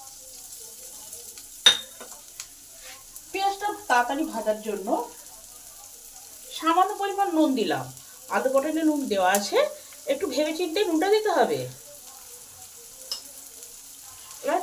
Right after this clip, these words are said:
পেঁয়াজটাকে ভালো করে ভেজে নেব। পেঁয়াজগুলো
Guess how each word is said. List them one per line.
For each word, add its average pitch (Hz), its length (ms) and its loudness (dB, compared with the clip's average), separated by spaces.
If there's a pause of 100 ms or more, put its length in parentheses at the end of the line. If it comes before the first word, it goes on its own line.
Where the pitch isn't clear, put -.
পেঁয়াজটাকে 320 500 4
ভালো 247 200 8
করে 370 200 0
ভেজে 294 280 2
নেব। 180 140 -2 (4000)
পেঁয়াজগুলো 370 400 8